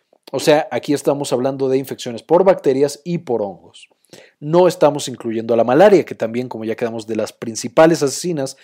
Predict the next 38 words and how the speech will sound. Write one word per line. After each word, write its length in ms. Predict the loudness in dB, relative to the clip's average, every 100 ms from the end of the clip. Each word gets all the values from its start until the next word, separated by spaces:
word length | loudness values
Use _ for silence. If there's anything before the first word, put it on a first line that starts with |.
| -20 _
ya 120 | -2
está 320 | 0 2 2 0
desarrollando 580 | -4 -6 -6 -4 -6 -6
resistencia 640 | -8 -8 -10 -12 -12 -10
también. 440 | -6 2 2 2 _ _ _ _ _ _ _
No 180 | -2 0
solo 300 | 4 6 8
esto, 280 | 6 2 -10
se 120 | -10
estima 340 | -6 -2 0 0
que 100 | 2
para 120 | 2
el 80 | 2
año 200 | 2 0
dos 240 | -2 -4
mil 220 | -6 -6
cincuenta, 720 | -6 -10 0 2 2 -2 -6 -8 _ _
trescientos 600 | 0 0 -2 -2 -2 -2
millones 380 | -2 -2 -2 -2
de 80 | -4
personas 520 | -6 -6 -6 -6 -6
habrán 360 | -6 -6 -6 -4
muerto 500 | 0 0 -2 -8 -14 _ _ _
por 360 | 6 6 4 -4
infecciones 540 | -8 -8 -4 -4 -2
resistentes 720 | -2 -4 -6 -6 -6 -6 -8 -8
a 120 | -12
antibióticos 880 | -12 -14 -12 -10 -10 -14 -20 -20 _ _ -20 -20 -20 _
y 160 | -4 0
ma-, 200 | 0 -2
causarán 500 | 0 2 2 2 2
más 160 | -2
de 80 | -2
cincuenta 500 | -6 -6 -6 -2 -2
mil 180 | -2 0
muertes 420 | 0 0 0 -2
cada 420 | 2 4 4 0
año. 380 | -2 -4 -4 -16